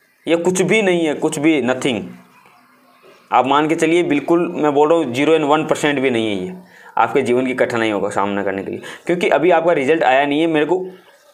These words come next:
दुख इस बात का है, क्योंकि कुछ लोग रह जाएंगे, कुछ लोग लग जाएंगे, तो उनके मन में जो, मतलब, चल रहा है थोड़ा सा,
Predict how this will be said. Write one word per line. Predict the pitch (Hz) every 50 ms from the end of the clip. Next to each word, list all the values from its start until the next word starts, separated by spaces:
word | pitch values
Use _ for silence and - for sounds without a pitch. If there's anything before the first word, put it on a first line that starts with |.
| _ _ _ _ _ -
दुख | 135 151 175 180
इस | 185 185
बात | 180 160 160 165 165
का | 165 160
है, | 160 170
क्योंकि | 170 180 180 175 196 190 185 - - - - - -
कुछ | 175 175 170
लोग | 170 175 170 160
रह | 143 143 151
जाएंगे, | 139 147 151 147 147 151 156 170
कुछ | 175 - 147 143 -
लोग | 151 147 143 135
लग | 123 135 135
जाएंगे, | 117 123 113 107 104 95 92 92 - - - - - -
तो | - 202
उनके | 202 - - 190 180 180 175 180 190 190
मन | 180 175 160 160
में | 170 170 175 175
जो, | 160 175 175 170 175 - - - - - - - -
मतलब, | 131 135 139 151 160 160 156
चल | 170 170 170
रहा | 165 160 143 139 139
है | 147 156 151
थोड़ा | - 151 147 147 147
सा, | - 156 151 151 - -